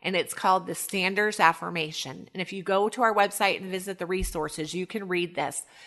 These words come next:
But let me read this to you as we prepare to close. I am standing for the healing of my marriage. I will not give up, give in, give out, or give over till that healing takes place.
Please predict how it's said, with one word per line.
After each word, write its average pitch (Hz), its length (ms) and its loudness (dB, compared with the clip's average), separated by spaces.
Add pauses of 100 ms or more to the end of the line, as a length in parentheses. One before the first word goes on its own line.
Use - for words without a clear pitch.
(160)
But - 160 4
let 214 140 4
me 294 140 0
read 208 300 0
this 180 260 -2
to 190 120 -6
you 165 440 0 (300)
as 170 180 0
we 185 140 -2
prepare 170 340 -2
to 160 80 -4
close. - 640 -4 (880)
I 233 180 10
am 302 200 2
standing 240 580 0
for 208 140 -4
the 170 80 -4
healing 247 460 2
of 220 120 -2
my 190 200 4
marriage. 156 580 -6 (160)
I 226 220 12
will 302 320 6
not 185 480 4
give 277 280 6
up, - 580 6
give 247 280 8
in, 160 400 4 (180)
give 277 280 8
out, 240 420 10
or 180 140 2
give 247 380 4
over 233 360 4
till 180 220 -2
that 185 260 8
healing 196 380 -2
takes - 280 -8
place. 139 520 -4